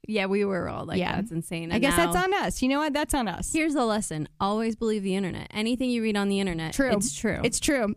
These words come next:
Speaker 2: Hey, you guys, anything you, you, uh, you heard me talk about JonBenet Ramsey is actually Katy Perry, right?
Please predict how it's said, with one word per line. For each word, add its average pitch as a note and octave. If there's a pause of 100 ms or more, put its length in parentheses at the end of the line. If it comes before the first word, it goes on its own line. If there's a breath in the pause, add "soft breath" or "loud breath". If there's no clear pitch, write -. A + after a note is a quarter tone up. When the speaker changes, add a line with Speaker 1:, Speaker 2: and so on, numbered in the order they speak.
(160)
Speaker 2:
Hey, C4
you B3+
guys, A3+ (260)
anything C#4
you, C4
you, B3
uh, A#3+
you C#4+
heard G4+
me E4+
talk C#4
about A#3+
JonBenet A#3
Ramsey A#3
is G3+
actually G#3+
Katy G#3
Perry, A3
right? A3